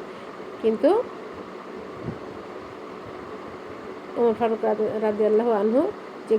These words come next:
ঘটনাটা ছিল, সেটা এখানে প্রকাশ করেছে কে? কবি কাজী নজরুল ইসলাম। গভীর অন্ধকার রাত, এশার আজান দূর মসজিদ থেকে শোনা যাচ্ছে।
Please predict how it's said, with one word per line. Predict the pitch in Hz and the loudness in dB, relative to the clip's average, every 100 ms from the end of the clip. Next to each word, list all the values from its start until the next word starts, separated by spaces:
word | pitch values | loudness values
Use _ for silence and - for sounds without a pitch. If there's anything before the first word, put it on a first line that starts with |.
| 220 | 4
ঘটনাটা | 220 220 226 220 233 - | 2 4 2 2 -2 -2
ছিল, | 233 320 427 - - - - - | 2 2 2 -6 -12 -12 -6 0
সেটা | 208 208 | 4 6
এখানে | 196 202 208 | 6 6 6
প্রকাশ | 214 190 180 208 | 2 2 0 2
করেছে | 196 190 339 480 - - - - - - - - | 0 2 0 0 -6 -10 -10 -10 -10 -10 -2 4
কে? | 311 - | 4 6
কবি | 240 208 | 2 4
কাজী | 208 185 | 4 4
নজরুল | 175 160 170 147 | 4 2 -2 -2
ইসলাম। | 151 - 175 - - - - - - - - - - - - - - - - - 247 | -4 -4 -6 -6 -10 -12 -12 -12 -12 -12 -10 -10 -10 -10 -10 -10 -10 -10 -10 2 4
গভীর | 254 285 | 6 6
অন্ধকার | 254 240 254 247 226 | 6 4 2 2 4
রাত, | 220 220 226 233 | 4 4 2 -2
এশার | 226 233 | 0 2
আজান | 214 208 226 220 | 2 4 2 4
দূর | 220 | 4
মসজিদ | 208 202 226 214 214 | 4 2 -2 -2 0
থেকে | 226 - | -2 0
শোনা | 208 202 | 2 2
যাচ্ছে। | 202 196 - | 0 -2 -2